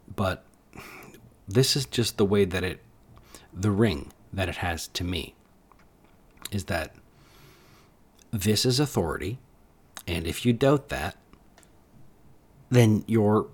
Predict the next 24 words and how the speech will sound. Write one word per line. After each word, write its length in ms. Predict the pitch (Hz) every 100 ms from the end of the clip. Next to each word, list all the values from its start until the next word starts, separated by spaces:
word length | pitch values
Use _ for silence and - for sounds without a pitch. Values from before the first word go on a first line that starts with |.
| - - - -
wrong. 440 | 117 117 101 - - - - _ - _ - _ _ _ _ - - _ _ _ _ - _ _ - _ _ _ -
To 100 | 101
doubt 300 | 98 101 101
authority 540 | - 120 120 85 78
is 200 | 71 80
wrong. 380 | 82 - - - - - _ - _ - - _ - _ - - - - - _ - - -
And 320 | 98 101 95
again, 360 | 101 95 85 101
nothing 340 | 120 - 101
could 200 | - 90
be 120 | 95
further 360 | - 120 113 101
from 200 | - 90
critical 420 | - 98 101 -
thinking, 440 | - 147 - 69 - - - - - _ -
which 440 | 95 101 - - -
really 360 | 110 117 98
I 40 | 104
think 200 | 107 87
is 100 | -
what 120 | 87
he's 100 | 82
talking 360 | - 71 - 69
about. 280 | 64 -